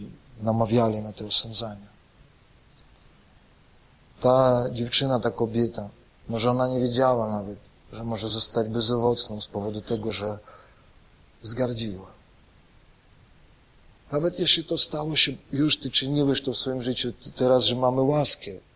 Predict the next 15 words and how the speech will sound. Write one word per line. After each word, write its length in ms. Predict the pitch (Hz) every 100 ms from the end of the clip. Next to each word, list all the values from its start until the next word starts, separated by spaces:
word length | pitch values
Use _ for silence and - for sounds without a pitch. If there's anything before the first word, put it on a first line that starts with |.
| -
i 60 |
możesz 300 | 117 113 113
poprosić 480 | - 110 135 131 117
Boga 280 | 110 113 104
przebaczenia 680 | - 104 107 - 107 98 104
i 60 |
wyjść 300 | 104 107 101
z 40 | -
tego 240 | 101 101
i 40 | 104
już 180 | 104
tego 260 | - 101 101
nie 120 | 98
robić. 420 | 98 90 90 - -
Amen? 400 | 117 123 139